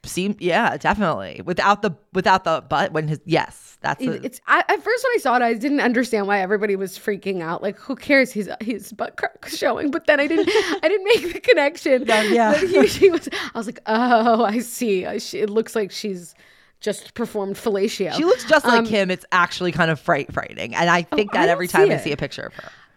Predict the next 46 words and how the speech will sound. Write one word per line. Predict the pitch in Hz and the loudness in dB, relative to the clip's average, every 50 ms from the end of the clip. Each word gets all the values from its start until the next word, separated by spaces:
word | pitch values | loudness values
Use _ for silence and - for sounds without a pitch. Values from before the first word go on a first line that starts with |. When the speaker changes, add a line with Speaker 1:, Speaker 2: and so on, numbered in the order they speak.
| _ - | _ -2
Speaker 2:
I | 269 277 | 0 2
mean, | 302 285 269 233 | 2 2 2 2
yeah, | 269 220 180 | 0 0 0
she | 175 - - 226 | -2 -6 -6 -4
dresses. | - 226 220 196 185 - 196 190 175 160 156 - - - - - - | 0 2 2 2 2 -2 -4 -6 -6 -6 -10 -16 -20 -20 -20 -12 -6
I | - | -4
mean, | 131 247 | -4 -4
she | - - 240 | -4 -2 0
Speaker 1:
Where's | 208 240 214 | 0 0 2
Speaker 2:
dresses | 220 220 262 262 | 2 2 0 0
Speaker 1:
the | 226 | 2
driver? | 196 247 226 233 240 208 208 165 143 | 2 2 4 4 4 2 0 -4 -2
Is | 120 208 175 | -4 -4 -4
the | 233 262 | -4 -4
driver | 190 240 240 226 247 254 320 339 | -2 2 4 4 4 2 0 -4
just | 254 277 285 214 - - | -4 -4 -6 -6 -4 -2
Speaker 2:
He's | 311 | 2
Speaker 1:
dealing | 349 403 466 466 453 226 226 | 2 4 4 4 2 2 2
Speaker 2:
up | 226 | 2
Speaker 1:
with | - 415 | 4 4
Speaker 2:
front. | 508 539 523 349 | 6 6 4 4
Speaker 1:
this? | - - | 2 0
Speaker 2:
There's | - 320 330 - | -2 -2 -2 0
somebody | - 339 359 415 480 466 415 453 | 0 0 0 0 0 0 2 2
in | 359 | 2
the | 302 302 | 0 -2
front. | - - 294 311 320 262 196 147 147 - - - - - | -2 -2 -2 0 2 0 0 -2 -6 -12 -20 -18 -6 -2
Speaker 1:
I | - 220 247 330 | 0 2 2 2
Speaker 2:
Okay, | - - 330 330 | 2 2 2 4
Speaker 1:
see | 311 | 4
Speaker 2:
so | 311 269 | 4 4
Speaker 1:
this, | 247 208 - | 4 2 0
though. | - 240 247 233 | -2 0 0 0
He's | 233 - - 190 269 254 208 - | -2 -4 -6 -4 -2 -2 -2 0
getting | 247 233 226 226 214 | 0 0 0 0 0
head | 208 220 220 208 190 | 0 0 0 0 0
while | 185 185 | 0 0
the | 185 185 | 0 0
driver | 165 190 175 180 190 175 170 170 175 - | 0 2 2 2 2 2 0 0 0 0
is | - 170 151 | -2 -2 -4
just | - - 170 - - _ _ - | -2 -4 -6 -6 -8 _ _ -4
innocently | 196 214 233 247 - 247 233 208 160 202 202 196 196 190 180 | -2 0 0 0 0 0 -2 -2 0 0 0 0 0 0 -2
boating | 170 160 175 165 165 165 170 | 0 2 2 2 2 2 0
them | 170 165 160 | 0 0 0
around. | 160 156 143 127 113 90 90 95 - - - _ _ _ _ _ _ _ _ _ _ _ _ _ _ _ _ _ _ _ _ | 0 0 0 -2 -4 -6 -8 -10 -16 -20 -20 _ _ _ _ _ _ _ _ _ _ _ _ _ _ _ _ _ _ _ _
Speaker 2:
Yeah. | - 247 269 277 214 | -8 -8 -6 -6 -8